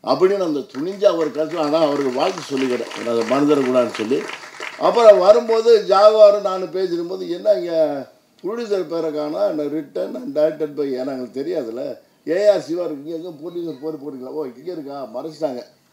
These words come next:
தெரியல, என்னப்பா ப்ரொடியூசர் பேரே காணோம்" அப்படின்னு. நான் என்ன சொல்றேன்னா, இந்த producer வந்து அவர் சொன்னாரே, எவ்வளோ பெரிய காரியங்களை பண்ணிக்கிறார்.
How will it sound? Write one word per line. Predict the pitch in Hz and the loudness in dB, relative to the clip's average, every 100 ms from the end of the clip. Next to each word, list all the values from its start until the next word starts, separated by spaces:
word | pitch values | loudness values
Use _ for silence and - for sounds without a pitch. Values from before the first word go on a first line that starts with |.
| _ _ _ _ | _ _ _ _
தெரியல, | 170 202 | -4 -2
என்னப்பா | 196 640 208 | -2 -2 -2
ப்ரொடியூசர் | 151 135 202 185 175 135 | -4 -8 -6 -2 -2 0
பேரே | 175 180 165 | 2 2 2
காணோம்" | 151 147 139 | 2 0 0
அப்படின்னு. | 123 127 113 - - - _ _ _ _ _ _ _ - | -2 -2 -4 -10 -18 -20 _ _ _ _ _ _ _ -2
நான் | 139 135 | 2 4
என்ன | 156 202 | 6 6
சொல்றேன்னா, | 170 165 165 175 143 143 254 - - _ _ _ _ _ _ _ _ _ _ _ - | 6 4 4 2 2 -2 -4 -8 -20 _ _ _ _ _ _ _ _ _ _ _ -2
இந்த | 147 | 0
producer | 139 143 190 247 196 208 | 0 -2 -4 0 2 2
வந்து | 170 170 175 156 | 0 0 2 2
அவர் | 143 | 0
சொன்னாரே, | 127 151 170 143 135 147 | -4 -4 -2 0 0 -2
எவ்வளோ | 123 156 185 | 0 0 0
பெரிய | 160 147 123 | -2 -4 -2
காரியங்களை | 131 151 139 123 | -4 -2 -4 -6
பண்ணிக்கிறார். | 104 113 120 113 104 | -8 -8 -8 -8 -10